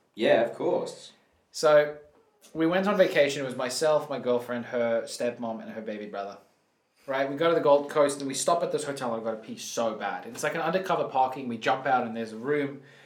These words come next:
Speaker 2: You know, obviously, it's just, like, underground parking and there's one room, there's a toilet. But it's, like, toilets that, like, the cleaners would use, you know? Or
Speaker 1: Mm.
Speaker 2: the, the, the staff who work outside. It's really gross, white toilet,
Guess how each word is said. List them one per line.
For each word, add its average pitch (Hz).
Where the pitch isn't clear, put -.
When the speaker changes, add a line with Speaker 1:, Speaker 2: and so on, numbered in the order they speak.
Speaker 2:
You 151
know, 156
obviously, 156
it's -
just, -
like, 135
underground 170
parking 135
and 117
there's 113
one 139
room, 135
there's 120
a -
toilet. 110
But 117
it's, -
like, 185
toilets 143
that, 123
like, 117
the 120
cleaners 110
would 92
use, 85
you 110
know? 104
Or 110
Speaker 1:
Mm. -
Speaker 2:
the, 113
the, 120
the 135
staff 131
who 123
work 107
outside. 87
It's 156
really 190
gross, 139
white 117
toilet, 98